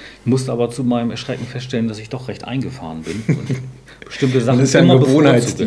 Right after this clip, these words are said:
Speaker 1: bevorzuge.
Speaker 2: ne?
Speaker 1: Ja, das hat auch schon was damit zu tun, dass ich bestimmte Harmonien gerne mag und ich, äh, wenn ich Stücke entwickle, auch immer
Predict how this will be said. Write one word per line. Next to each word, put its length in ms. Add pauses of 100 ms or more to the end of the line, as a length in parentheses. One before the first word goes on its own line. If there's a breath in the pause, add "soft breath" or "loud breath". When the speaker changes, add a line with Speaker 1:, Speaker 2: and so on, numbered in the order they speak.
(120)
Speaker 1:
bevorzuge. 200
Speaker 2:
ne? 40
Speaker 1:
Ja, 120
das 200
hat 140
auch 140
schon 180
was 140
damit 220
zu 80
tun, 160
dass 100
ich 80
bestimmte 340
Harmonien 500
gerne 260
mag 260
und 80
ich, 180
äh, 260 (340)
wenn 100
ich 100
Stücke 260
entwickle, 420 (260 loud breath)
auch 180
immer 300